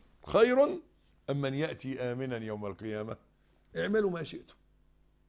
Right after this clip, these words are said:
إنه بما تعملون بصير". اعمل اللي انت عايزه، كل واحد حر يعمل اللي عايزه، اللي عايز يروح الجنة طريقها معروف، اللي عايز يروح النار طريقها معروف، ده واضح وده واضح. فلذلك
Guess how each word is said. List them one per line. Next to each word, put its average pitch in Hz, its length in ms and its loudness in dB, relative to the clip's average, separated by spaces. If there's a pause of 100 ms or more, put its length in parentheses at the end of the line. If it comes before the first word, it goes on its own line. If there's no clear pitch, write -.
(160)
إنه 175 220 0
بما 151 240 0
تعملون 127 460 -6
بصير". - 520 -14 (500)
اعمل 330 200 -6
اللي 185 100 -6
انت 175 120 -8
عايزه، - 300 -10 (120)
كل 196 160 2
واحد 202 160 -2
حر 175 260 -2
يعمل 175 160 -2
اللي 156 140 -2
عايزه، 156 220 -4 (380)
اللي 165 120 0
عايز 196 160 0
يروح 170 140 0
الجنة 165 380 -2
طريقها 185 340 4
معروف، 170 320 0
اللي 175 100 -8
عايز 180 140 -2
يروح 156 140 -6
النار 160 220 -4
طريقها 156 300 -6
معروف، 117 320 -10 (760)
ده 160 100 8
واضح 165 440 4 (680)
وده 135 180 2
واضح. 110 380 0 (1400)
فلذلك 165 560 8